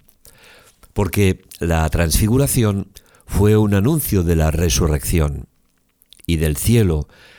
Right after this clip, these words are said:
para los discípulos y lo es también para nosotros, si sabemos cerrar los ojos y contemplar por la fe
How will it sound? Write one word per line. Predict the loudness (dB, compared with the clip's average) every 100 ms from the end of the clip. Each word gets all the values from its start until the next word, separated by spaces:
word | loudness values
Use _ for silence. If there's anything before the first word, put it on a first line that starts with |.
| _ _
para | -6 -2
los | 0 -2 0
discípulos | -2 0 -2 0 0 0 -2 0
y | 0
lo | 2
es | 0
también | 0 -2 0 0 -2 -6 -12 _ _ _
para | 0 0
nosotros, | 0 2 2 0 -2 -4 -2 -4 -6
si | -2 0
sabemos | 0 2 2 0 0 -2 -4 _ -20 _ _
cerrar | -2 0 2 -2 -2
los | -2 0
ojos | 0 -2 -4 -4 -4 -4
y | -6
contemplar | -2 -4 -2 -4 -4 -2 0 -2 -2
por | -4 -2
la | -2
fe | 0 0 0